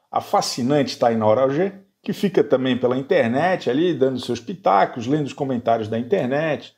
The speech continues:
né? Brincando aí com toda essa questão da interatividade. No primeiro programa, ela até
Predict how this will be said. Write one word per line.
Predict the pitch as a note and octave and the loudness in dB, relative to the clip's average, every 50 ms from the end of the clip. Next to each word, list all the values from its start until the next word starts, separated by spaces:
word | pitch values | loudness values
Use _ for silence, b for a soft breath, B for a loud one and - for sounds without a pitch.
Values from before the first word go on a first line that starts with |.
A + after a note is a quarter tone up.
| _ | _
né? | - C3+ E3 F3 D3+ A#2+ G#2 A2 - - - - _ _ - - _ _ | -2 0 2 2 2 0 -2 -6 -10 -14 -18 -20 _ _ -20 -20 _ _
Brincando | - A3+ A#3+ G#3 - - F#3+ F#3+ F#3 E3+ D3+ | -4 -2 0 0 0 2 2 2 2 4 4
aí | D#3 E3 | 2 2
com | D#3+ - - | 0 -4 -6
toda | - F3 E3+ D#3 D3+ | -4 -2 0 2 0
essa | C#3+ - - C#3+ | 0 0 -2 -4
questão | C3+ - C3+ A#2 G2+ - - D3 D3 D3 C#3+ - b b b b b b | -4 -4 -6 -6 -6 -4 -4 -4 -4 -4 -4 -10 b b b b b b
da | b B2 C3+ | b 0 2
interatividade. | D#3 E3+ D#3+ F#3 F3+ C#3+ A#2 A#2 - F#3+ F3 E3+ C#3+ G#2+ G#2+ A2+ B2 A#2+ G#2+ G2 F#2 F#2+ G2 | 2 2 0 2 2 2 0 -2 -4 -4 -2 -4 -2 0 2 2 4 2 2 -2 -4 -6 -12
No | G2+ | -12
primeiro | G#2 - - D3+ C#3+ B2+ B2+ B2+ | -12 -8 -6 -4 -2 0 -2 -2
programa, | B2+ - C3+ A#2+ A2 A2+ C3+ D3+ D#3 D3 | 0 0 -2 0 0 0 0 0 0 2
ela | B2 A2 | 2 0
até | G#2+ - D3 D3+ D#3+ D#3 | 0 2 0 0 0 -2